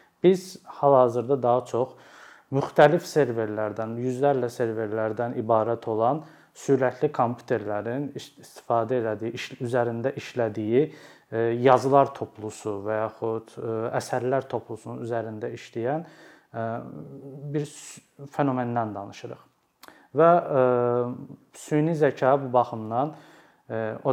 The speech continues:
deməkdir ki, özündən yeni nəsə yaratmır. O, yaradılmış kontentin üstündə işləməyə mə-, ə, məcburdur. Buna nədən, nədən nümunə gətirmək olar? Xüsusilə, yəni,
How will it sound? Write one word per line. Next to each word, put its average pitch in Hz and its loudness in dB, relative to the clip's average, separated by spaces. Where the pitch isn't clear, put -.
deməkdir 127 -2
ki, 147 0
özündən 131 -2
yeni 123 -2
nəsə 120 -4
yaratmır. 110 -4
O, 135 2
yaradılmış 127 2
kontentin 117 -4
üstündə 113 -8
işləməyə 113 -8
mə-, 113 -10
ə, 107 -8
məcburdur. 104 -10
Buna 160 2
nədən, 139 0
nədən 127 0
nümunə 110 -6
gətirmək 110 -8
olar? 147 0
Xüsusilə, 123 -2
yəni, 127 -8